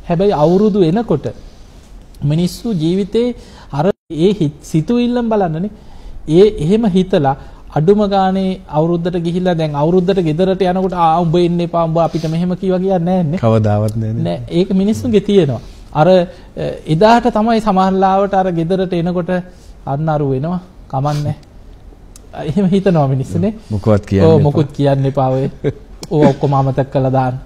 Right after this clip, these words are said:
Speaker 2: එහෙමයි.
Speaker 1: කියලා අර එදාට ජීවිතේ අලුත් වෙනවා. ඊට පස්සේ කෑම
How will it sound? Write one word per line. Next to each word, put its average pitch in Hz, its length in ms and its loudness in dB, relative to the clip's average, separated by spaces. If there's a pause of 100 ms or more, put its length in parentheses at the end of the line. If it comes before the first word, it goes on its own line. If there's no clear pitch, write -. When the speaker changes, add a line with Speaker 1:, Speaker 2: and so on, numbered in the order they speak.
(140)
Speaker 2:
එහෙමයි. 90 320 -4
Speaker 1:
කියලා 180 380 0
අර 175 100 0 (200)
එදාට 185 460 0
ජීවිතේ 208 420 -2
අලුත් 208 360 0
වෙනවා. 117 260 -4 (360)
ඊට 170 180 0
පස්සේ 175 440 0
කෑම 156 280 -2